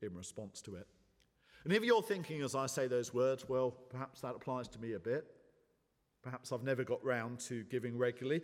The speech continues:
or perhaps I haven't got round for a long while to reviewing my giving," then if you're happy to fill this in, uh, what you're saying is, "I'd like to have a conversation about that." You're not committing yourself to any particular level of giving,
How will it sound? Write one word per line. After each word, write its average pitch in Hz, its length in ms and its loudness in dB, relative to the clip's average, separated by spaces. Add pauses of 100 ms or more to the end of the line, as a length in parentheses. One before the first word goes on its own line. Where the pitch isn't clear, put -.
(200)
or 202 120 6
perhaps 233 360 2
I 180 60 2
haven't 165 240 0
got 151 160 0
round 139 320 0
for 135 160 -2
a 131 40 2
long 131 200 0
while 123 240 0
to 123 160 -8
reviewing 120 520 -4
my 95 180 -6
giving," 95 420 -8 (880)
then 139 120 2
if 143 120 2
you're 143 160 4
happy 135 400 -2
to 123 280 -4
fill 143 280 2
this 120 220 -2
in, 190 280 -2 (600)
uh, 113 200 -4
what 170 220 0
you're 151 180 2
saying 113 420 -2
is, 98 420 -6 (320)
"I'd 117 140 -4
like 113 200 -4
to 107 80 -14
have 101 140 -6
a 101 40 -8
conversation 95 680 -6
about 90 260 -10
that." 90 160 -12 (680)
You're 131 120 -2
not 147 160 -2
committing 143 420 0
yourself 156 460 4
to 123 140 -2
any 123 160 0
particular 131 640 0
level 139 400 4
of 117 140 0
giving, 185 400 2